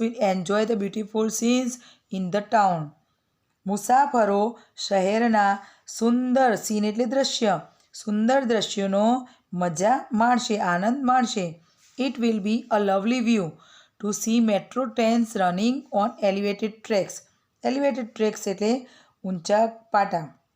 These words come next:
ઊંચા પાટા પર દોડતી મેટ્રો ટ્રેનોને જોવાનું આ એક સુંદર દ્રશ્ય હશે.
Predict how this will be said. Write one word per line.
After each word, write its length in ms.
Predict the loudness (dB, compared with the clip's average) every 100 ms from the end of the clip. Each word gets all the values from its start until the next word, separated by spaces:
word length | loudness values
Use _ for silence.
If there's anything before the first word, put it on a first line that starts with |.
| _ _ _ _ _ _ _ _ -20 _
ઊંચા 360 | -4 -4 2 2
પાટા 360 | 4 2 4 2
પર 200 | 2 2
દોડતી 800 | 2 2 0 -2 -2 -2 -6 _ -6
મેટ્રો 540 | -2 -2 -2 2 2
ટ્રેનોને 840 | 0 -4 0 2 2 2 2 0 -8 _ _ _ _ _
જોવાનું 720 | -8 -2 0 2 4 2 2
આ 40 | 2
એક 120 | 0
સુંદર 420 | -2 -4 0 0
દ્રશ્ય 720 | 0 -2 -2 -2 0 2 0 -2 -14 _ _ -4
હશે. 540 | -2 0 0 -2 -6